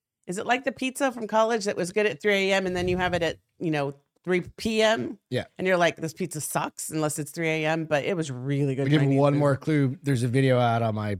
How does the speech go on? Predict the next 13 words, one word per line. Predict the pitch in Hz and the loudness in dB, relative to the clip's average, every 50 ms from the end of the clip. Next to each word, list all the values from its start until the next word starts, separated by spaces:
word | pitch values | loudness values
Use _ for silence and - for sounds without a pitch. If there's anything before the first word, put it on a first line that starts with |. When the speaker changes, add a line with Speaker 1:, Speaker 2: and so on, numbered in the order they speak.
| - _ - | -8 _ -8
Speaker 2:
my | 123 113 120 131 135 | -6 -4 -2 -2 -4
personal | 107 - - 123 120 110 - 120 110 110 | -4 -4 -6 -4 -4 -4 -4 -4 -4 -4
Instagram | 107 98 - - 95 104 104 104 104 104 | -4 -4 -6 -6 -4 -4 -4 -2 -2 -2
where | 101 95 | -4 -4
Beth | 90 - 117 107 104 - | -4 -4 -4 -4 -4 -4
is | - 110 95 113 | -6 -8 -6 -8
at | 95 - | -8 -6
the | 120 | -6
Mark | 113 110 110 107 104 98 - | -6 -6 -6 -6 -8 -10 -10
Hard | - - 185 202 208 214 175 127 | -8 -6 -4 -2 -2 -2 -2 -2
gym | 95 98 101 85 76 90 113 - _ _ _ _ _ _ _ _ _ _ _ _ | -4 -6 -6 -6 -6 -8 -10 -10 _ _ _ _ _ _ _ _ _ _ _ _
Speaker 1:
Oh, | - 165 165 | 0 2 2
yeah. | 151 143 139 143 147 | 2 2 0 0 -2